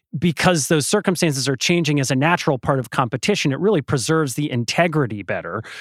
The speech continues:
because these moments sort of arise. But, but how do you think about golf, which has always been a game of honor, always a game of integrity,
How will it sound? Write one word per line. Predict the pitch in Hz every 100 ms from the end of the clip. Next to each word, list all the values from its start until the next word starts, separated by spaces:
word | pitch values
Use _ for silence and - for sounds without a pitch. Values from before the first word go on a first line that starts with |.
| - -
because | 156 151 131
these | 147 120
moments | 156 160 147 127
sort | 143 123
of | -
arise. | 131 131 156 131 110 - - -
But, | 190 -
but | - 202
how | - 220 302
do | 247
you | 214
think | 190 196 190 -
about | 170 147 160 156 -
golf, | 156 156 151 135 - _ _ _
which | 151
has | 156 147
always | 202 196
been | 190 180
a |
game | 147 160
of | 147 135
honor, | 139 139 135
always | - 180 190
a | 151
game | 156 151
of | 135
integrity, | 135 117 139 127 123 113 113